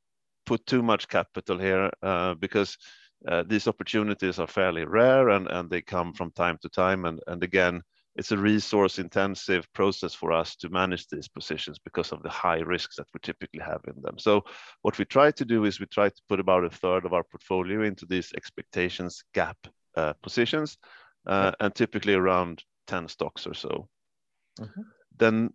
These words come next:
Speaker 1: the second bucket is what we call our moat and tailwind bucket. And here is where we focus on, uh, longer term returns, right?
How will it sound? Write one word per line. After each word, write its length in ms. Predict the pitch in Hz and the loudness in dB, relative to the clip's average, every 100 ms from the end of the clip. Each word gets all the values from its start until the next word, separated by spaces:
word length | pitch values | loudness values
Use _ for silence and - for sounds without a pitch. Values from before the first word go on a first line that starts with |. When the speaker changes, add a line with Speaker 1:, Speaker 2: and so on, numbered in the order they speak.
| _ - | _ -6
Speaker 1:
the 100 | 117 | 2
second 380 | - 185 175 | 4 4 4
bucket 340 | 143 110 - 107 | 4 4 0 -4
is 140 | 98 | -2
what 140 | 107 - | -4 -4
we 80 | |
call 260 | - 107 104 | -2 2 4
our 80 | 95 | 4
moat 460 | 101 107 104 95 | 2 4 4 2
and 140 | 95 87 | -4 -4
tailwind 480 | - 113 104 92 82 | 0 2 0 -4 -4
bucket. 420 | 73 - 92 - | -6 -4 -6 -4
And 120 | 90 | -2
here 160 | 101 120 | 4 4
is 160 | 113 - | 4 4
where 120 | 101 | 2
we 100 | 98 | 2
focus 460 | - 98 - 90 | 0 -2 -2 -4
on, 240 | 98 90 87 _ _ _ _ 85 | -2 -2 -4 _ _ _ _ 0
uh, 240 | 80 78 - | 0 0 -4
longer 600 | 101 104 110 95 87 87 - | 0 2 2 2 0 0 -2
term 300 | 98 82 76 | 0 0 -4
returns, 540 | 78 - 80 69 - - | -12 -6 -6 -6 -6 -2
right? 240 | 92 | 0